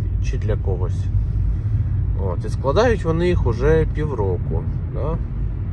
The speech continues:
Тобто у них є запас в теорії, дуже в такої теорії. Давайте порахуємо з вами. Півроку це там сто шістдесят,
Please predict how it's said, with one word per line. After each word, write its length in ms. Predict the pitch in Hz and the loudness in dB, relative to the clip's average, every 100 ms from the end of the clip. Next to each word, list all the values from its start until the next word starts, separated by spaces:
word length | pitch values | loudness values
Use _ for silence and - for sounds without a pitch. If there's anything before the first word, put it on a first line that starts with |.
| - - - - - - - - - | -4 -4 -4 -4 -4 -4 -4 -4 -4
Тобто 640 | - - 113 110 107 101 - - | -6 -6 -2 0 0 0 -4 -2
у 60 | 127 | -2
них 260 | 156 208 - - | 0 0 0 2
є 160 | 117 | 2
запас 600 | 113 104 175 214 - - - - | 2 2 2 2 2 -2 -2 -4
в 160 | - | -2
теорії, 560 | 123 113 101 95 90 - - | 0 2 0 0 -2 -2 -2
дуже 200 | 98 92 | -4 -4
в 80 | - | -4
такої 320 | 120 98 92 | -6 -6 -6
теорії. 540 | - 98 95 92 92 - - - - - - - | -4 -4 -2 -2 -2 0 -2 -2 -2 -4 -4 -4
Давайте 340 | 117 123 117 113 | 0 2 2 -2
порахуємо 640 | 110 107 - 104 101 98 | 0 0 0 0 0 0
з 80 | 95 | 0
вами. 340 | 98 95 92 92 - - - - - | 0 0 0 -2 -4 -4 -4 -4 -2
Півроку 500 | 131 123 127 117 113 | 0 2 2 2 0
це 340 | - - 104 - | 0 0 0 0
там 260 | 127 - | 0 -2
сто 300 | - - 113 | -2 -2 -2
шістдесят, 500 | - - - 117 98 | -2 -2 -2 -2 -2